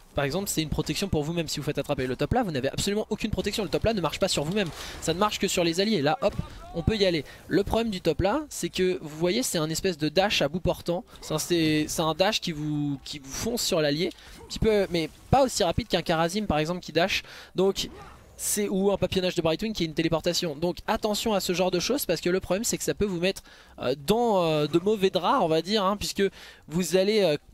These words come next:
utiliser le dash pour arriver sur votre allié, l'allié va prendre des soins et va être insensible, mais pas vous.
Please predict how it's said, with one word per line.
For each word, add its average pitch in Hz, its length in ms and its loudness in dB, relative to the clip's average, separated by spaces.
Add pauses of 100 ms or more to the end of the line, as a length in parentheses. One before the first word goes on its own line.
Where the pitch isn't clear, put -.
(140)
utiliser 220 500 2
le 220 60 2
dash 214 240 2
pour 170 180 2
arriver 196 220 2
sur 202 160 2
votre 170 160 0
allié, 247 280 2
l'allié 226 440 4
va 196 100 2
prendre 196 220 0
des 185 80 2
soins 190 160 0
et 175 40 2
va 147 80 2
être 147 100 0
insensible, 151 360 0
mais 156 80 4
pas 220 200 4
vous. 240 220 4